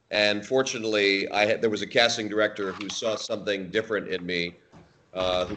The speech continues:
put me in the movie Public Enemies, uh, with Johnny Depp,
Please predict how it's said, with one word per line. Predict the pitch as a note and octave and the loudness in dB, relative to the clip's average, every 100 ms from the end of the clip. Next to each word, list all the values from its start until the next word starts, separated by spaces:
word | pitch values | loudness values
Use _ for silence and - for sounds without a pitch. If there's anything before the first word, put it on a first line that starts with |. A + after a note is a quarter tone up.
| - | -6
put | A#2+ - | -6 -4
me | G#2+ G2+ | -2 0
in | G2 G2 | 0 -2
the | |
movie | F#2 G2 F#2+ | -8 -6 -4
Public | A2 F#2 F2+ | -2 -4 0
Enemies, | F#2+ F#2+ E2+ D2 D2+ - - - | 0 0 -2 -4 -6 -8 -8 -6
uh, | E2 D#2+ D#2+ D#2+ | -2 0 -2 -2
with | E2+ | -6
Johnny | - F#2 F2 | -4 -2 -2
Depp, | E2+ E2+ E2 | 0 0 -2